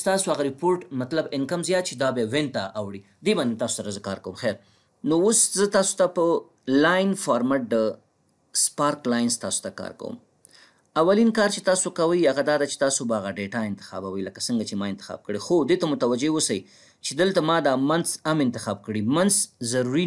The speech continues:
نه دي چې، یا منت ضروري نه دي چې تاسو دا انتخاب کړئ. صرف هغه ویلیو به انتخابوئ تاسو. څه چل به کوئ؟ ویلیو به انتخابوئ. مثلاً ما دا ویلیو انتخاب کړه. پوه شئ په خبر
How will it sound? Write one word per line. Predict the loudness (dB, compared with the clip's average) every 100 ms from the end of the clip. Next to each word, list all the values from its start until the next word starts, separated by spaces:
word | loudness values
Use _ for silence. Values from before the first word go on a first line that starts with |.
| 2
نه | 0
دي |
چې، | 0
یا | 0 2 2
منت | 0 -4 -4
ضروري | -2 0 0
نه | 0
دي | -2
چې | -4
تاسو | -4 -4
دا | -6
انتخاب | -8 -10 -10 -10
کړئ. | -18 -20 _ _ -20 -20 -4 2
صرف | 6 6 6 2
هغه | 2 2
ویلیو | 2 4 4 4
به | 2
انتخابوئ | 0 -4 -6 -4 -4 -4 -6
تاسو. | -4
څه | -4 2
چل | 2 2
به | 0
کوئ؟ | 2 2
ویلیو | 4 4 4 2
به | -4
انتخابوئ. | -8 -8 -6 -4 -4
مثلاً | -2 -2 -2 0
ما | 2 2
دا | 2
ویلیو | 0 -2 -6
انتخاب | -8 -14 -16 _
کړه. | -18 -18 _ _ _ _ 2
پوه | 4 4
شئ | 0
په | -2
خبر | 0 0